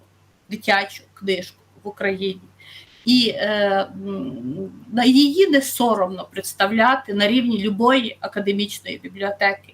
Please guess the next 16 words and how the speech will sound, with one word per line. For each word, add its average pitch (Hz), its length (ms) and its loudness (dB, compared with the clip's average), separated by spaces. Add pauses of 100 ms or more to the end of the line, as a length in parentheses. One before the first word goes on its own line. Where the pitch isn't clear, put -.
(120)
І 214 80 -10
я 247 120 0
переконана, 311 680 2
що - 180 -12
багато 269 400 0
хто 247 220 -6
з 214 60 -6
наших 269 400 0 (880)
професорів, 311 680 2 (360)
докторів 277 400 0
наук 294 360 2
і 247 40 0
академіків 247 800 0 (140)
були 247 280 0
б 233 100 -2
зачудовані 226 920 0